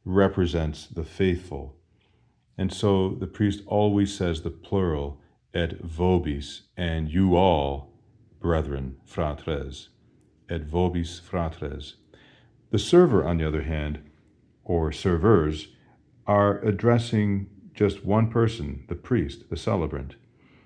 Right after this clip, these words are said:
And so they don't say, "Et vobis fratres," rather, they will say, "Et tibi pater,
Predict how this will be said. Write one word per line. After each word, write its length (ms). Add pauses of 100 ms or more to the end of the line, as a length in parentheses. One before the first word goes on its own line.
(320)
And 160
so 160
they 160
don't 220
say, 440 (100)
"Et 240
vobis 840
fratres," 1080
rather, 460
they 240
will 160
say, 420 (460)
"Et 320 (100)
tibi 600 (120)
pater, 800